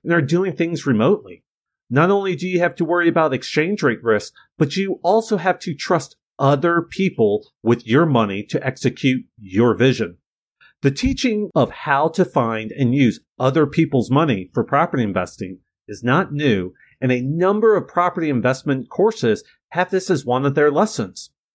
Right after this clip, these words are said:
Many even talk about the use of O P M by international investors as well. In fact, there are several companies that tout the fact that international investors can even use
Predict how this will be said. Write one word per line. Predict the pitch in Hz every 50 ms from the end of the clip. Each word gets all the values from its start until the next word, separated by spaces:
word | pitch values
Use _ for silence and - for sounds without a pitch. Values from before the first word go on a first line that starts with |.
| _ _ _ _ _ _
Many | - 117 123 147 180 214 247 262 262 185 139
even | - 131 117 117 120 117
talk | 110 - - 117 117 - -
about | 127 - 123 117 127 131 131 - 135 - _
the | - 117
use | 107 143 160 156 - -
of | - - -
O | - 123 131 135
P | 139 - 185 185 170 160
M | 147 - 101 110 127 117
by | - 113 120
international | 117 - 131 131 135 - 139 123 98 95 95 90 - - 113 110 113
investors | 117 113 113 120 123 - - 120 107 107 -
as | 127 117 - 110
well. | 113 131 165 127 - - _ _ _ _ _ _ _ _ _
In | 156 151 139
fact, | 165 165 156 143 139 - _ _ _ _ _ -
there | 170 190
are | 175
several | 131 - - - 190 202 196 202 180 135
companies | - 160 175 180 - 160 135 120 110 -
that | 139 120 131
tout | - - - 170 175 175 -
the | - 131
fact | - - 127 117 117 117 - -
that | 123 101 - -
international | - 151 156 - - 160 156 147 147 139 - 160 135
investors | 123 113 120 151 151 139 - 139 123 - - - - - _ _
can | - 151 160 160 -
even | 175 190 214 190 202 185
use | 175 185 185 160 143